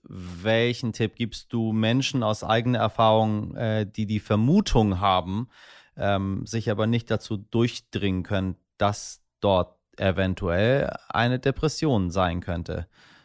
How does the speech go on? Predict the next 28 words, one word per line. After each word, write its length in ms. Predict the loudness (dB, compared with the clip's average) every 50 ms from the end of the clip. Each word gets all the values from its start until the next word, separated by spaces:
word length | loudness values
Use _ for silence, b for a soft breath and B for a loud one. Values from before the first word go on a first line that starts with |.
| b b b _ _ -20 -20 _ _ _
Soll 280 | -8 -2 2 4 4 6
man 160 | 6 4 2
sich 160 | 2 0 2
in 100 | 0 0
professionelle 880 | 0 0 -2 0 0 0 0 0 0 2 2 2 2 2 2 2 2 0
Hilfe 440 | 2 2 2 2 2 2 0 -2 -2
begeben? 500 | -2 -4 -4 -2 -2 -2 0 0 -2 -2
Soll 160 | 0 0 0
man 180 | 0 0 -4 -4
versuchen, 460 | -4 -6 -6 -4 -6 -6 -6 -4 -4
es 240 | -4 -6 -6 -8 -6
mit 200 | -4 -4 -4 -6
sich 180 | -8 -8 -4
selbst 340 | -2 -2 -2 -2 -2 -6 -4
auszumachen? 1080 | -2 -2 -2 -2 -4 -4 -2 -2 0 -2 -2 -2 -4 -4 -4 -6 -8 -10 -12 -12 -14 -14
Soll 240 | -10 -6 -4 -4 -4
man 200 | -4 -4 -6 -6
sich 200 | -8 -10 -10 -8
mit 120 | -8 -8
seinen 200 | -6 -6 -6 -6
Freunden 360 | -4 0 2 2 2 2 0 -2
unterhalten? 480 | -2 -2 0 0 0 0 0 0 0
Was 160 | 0 -2 0
ist, 260 | -2 -6 -8 -10 -6 -4
was 160 | -4 -2 -2
ist 160 | -4 -4 0
der 160 | 2 2 4 4
Weg? 180 | 2 0 B